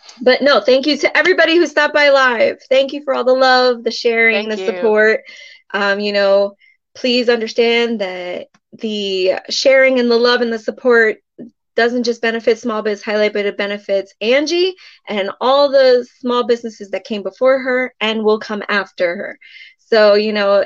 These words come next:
Speaker 1: it's all about getting them in front of new people, in front of people who may be interested in their products, and, you know, getting them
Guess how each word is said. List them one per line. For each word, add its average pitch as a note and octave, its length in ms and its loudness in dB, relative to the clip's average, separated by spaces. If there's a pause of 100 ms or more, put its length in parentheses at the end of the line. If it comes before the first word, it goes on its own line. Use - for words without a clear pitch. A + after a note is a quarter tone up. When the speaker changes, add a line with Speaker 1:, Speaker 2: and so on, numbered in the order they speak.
Speaker 1:
it's G#3 320 -2
all A3+ 220 2
about A#3+ 300 0
getting A3+ 260 -2
them A3+ 160 -2
in G#3 140 -8
front A3 200 -6
of G#3+ 160 -8
new A#3+ 220 -2
people, B3+ 460 -2
in G#3 180 -8
front G#3 200 -10
of G3 100 -14
people G#3 280 -14
who G3+ 220 -14
may A3+ 140 -2
be A#3+ 160 0
interested A#3+ 480 0
in A#3 160 2
their A3+ 160 -2
products, A#3+ 840 -4 (480)
and, G3 460 -2
you A3 100 -2
know, G3 540 4 (720)
getting A#3 340 0
them A3+ 600 -4